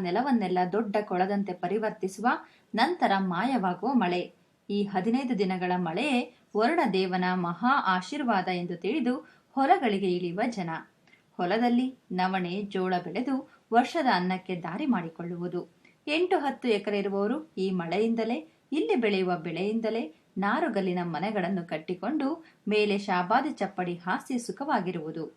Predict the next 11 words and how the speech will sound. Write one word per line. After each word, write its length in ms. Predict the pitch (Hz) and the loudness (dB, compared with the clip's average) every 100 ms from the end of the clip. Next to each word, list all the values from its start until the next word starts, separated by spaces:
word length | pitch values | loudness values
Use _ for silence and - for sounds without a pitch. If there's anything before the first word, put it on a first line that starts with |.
| _ _ _ 180 | _ _ _ 0
ಜಮೀನು 400 | 214 233 311 311 | 4 4 4 2
ಇಲ್ಲದವರು 500 | 247 233 226 214 262 - _ | 4 2 2 0 -2 -6 _
ಹುಳ್ಳವರ 420 | 254 285 269 208 | -2 2 2 2
ಮನೆಯಲ್ಲಿ 400 | 185 175 170 170 160 | 0 0 -2 -4 -4
ಒಕ್ಕಲುತನ, 460 | 170 - 190 185 185 226 247 | -6 -4 -4 -2 -2 0 -4
ಜೀತ, 340 | - 196 185 185 220 - | -4 -4 -4 -4 -4 -2
ಕೂಲಿ 280 | 202 214 254 | 0 2 2
ಮಾಡಿಕೊಂಡು 600 | 185 156 175 196 311 269 320 - _ 175 | 2 -4 -6 -4 -2 -4 -4 -16 _ -6
ಅರೆ 140 | 175 | -4
ಹೊಟ್ಟೆ 380 | 180 247 240 240 | -2 -4 -2 -2
ಉಂಡು 320 | 190 180 185 | 0 -2 -2